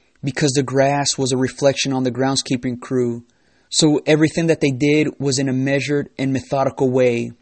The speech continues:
So things like carefully watering the grass to the right amount, mowing the grass in specific ways to give different shades of reflections every exactly ten yards,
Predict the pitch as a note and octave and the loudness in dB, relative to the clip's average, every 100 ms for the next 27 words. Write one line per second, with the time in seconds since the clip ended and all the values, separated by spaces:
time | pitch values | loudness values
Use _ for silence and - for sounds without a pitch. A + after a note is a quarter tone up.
0 | _ _ _ _ _ _ - - C#3 - | _ _ _ _ _ _ -4 0 2 2
1 | D#3 D3+ C#3 C#3 C3 _ _ - D3 C#3 | 0 0 0 0 0 _ _ -2 0 0
2 | D3 C#3+ C3 C#3 C#3 C#3 C3 B2 C3+ C3+ | 0 -2 2 4 4 2 0 -2 -2 0
3 | C3 B2 - - C3 B2 C3+ C3 B2+ B2+ | -2 -4 -6 -2 0 2 2 2 0 -2
4 | B2+ A#2 _ _ _ _ _ _ - C#3 | -4 -8 _ _ _ _ _ _ -2 2
5 | D3 D3+ C#3+ C3 C3 C#3 C3+ C3+ - B2+ | 4 4 2 0 2 4 4 0 -4 -4
6 | C3 - C#3 - C#3+ C#3+ - C#3 C3+ C3 | -4 -2 -2 -2 -2 -4 -2 0 2 2
7 | B2+ - C3+ B2 C#3 B2+ - - B2 C#3 | 0 -4 -6 -2 -2 -2 -10 -14 -6 -4
8 | D#3 C#3 - C#3+ C#3 B2+ B2+ B2+ - C#3 | -4 -4 0 2 2 0 -2 -4 -2 0
9 | C3 - C3+ C3 B2 _ _ _ _ _ | 0 0 -4 -4 -6 _ _ _ _ _
10 | _ _ D3+ C#3+ D3 D3+ C#3+ C#3+ C3 _ | _ _ 2 2 2 2 2 -2 -8 _
11 | _ _ C#3+ B2+ B2+ D3+ D3 C#3+ B2 C#3+ | _ _ -4 0 2 2 2 -2 -4 -2
12 | C3 B2+ B2 A#2+ A#2+ - | 0 0 0 -2 -4 -10